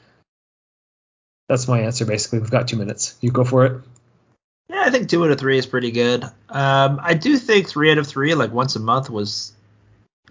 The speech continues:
Speaker 2: was too much for any one person. And that kind of reminds me, we need to schedule the, the, the tournament next month.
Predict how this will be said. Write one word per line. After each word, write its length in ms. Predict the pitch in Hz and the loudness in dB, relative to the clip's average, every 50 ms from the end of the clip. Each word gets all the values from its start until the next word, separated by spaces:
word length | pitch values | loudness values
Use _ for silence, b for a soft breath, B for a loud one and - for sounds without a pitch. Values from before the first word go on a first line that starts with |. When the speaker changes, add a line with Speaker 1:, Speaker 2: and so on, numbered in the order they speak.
| _ _ _ _ _ _ _ _ _ _ _ _ _ - | _ _ _ _ _ _ _ _ _ _ _ _ _ -12
Speaker 2:
was 280 | 135 127 - - - - _ _ - | -8 -8 -8 -8 -10 -16 _ _ -4
too 400 | - - - 156 156 160 165 160 | -4 -2 0 2 2 2 2 0
much 420 | 147 131 127 127 131 131 - - - | 2 2 2 2 2 0 -4 -8 -6
for 120 | - 127 | -4 -4
any 140 | 123 120 120 120 | -4 -4 -6 -8
one 180 | 120 117 110 | -8 -10 -8
person. 440 | - 113 110 110 - - 104 101 104 | -8 -6 -6 -6 -6 -6 -8 -6 -6
And 100 | 120 131 | -4 -2
that 120 | 156 151 151 | -2 -2 0
kind 180 | - 247 311 | 0 -2 -2
of 80 | 339 277 | 0 0
reminds 420 | 202 139 120 120 127 139 143 139 | 0 0 0 -2 -2 -2 -6 -6
me, 140 | 196 202 208 | -8 -6 -6
we 180 | 185 147 139 143 | -4 -4 -4 -4
need 200 | 165 190 202 - | -6 -8 -10 -10
to 60 | - | -10
schedule 420 | - - 135 127 123 - 131 117 | -10 -6 -6 -6 -4 -4 -6 -6
the, 140 | 110 110 104 - - - | -6 -6 -10 -12 -14 -16
the, 80 | - 98 | -16 -14
the 240 | - - 107 101 - _ _ | -12 -12 -12 -12 -14 _ _
tournament 460 | - - - 117 113 113 113 104 87 | -16 -12 -10 -10 -8 -8 -10 -12 -10
next 200 | 92 101 104 - | -12 -12 -12 -12
month. 280 | 98 98 95 92 - - | -12 -12 -12 -12 -14 -20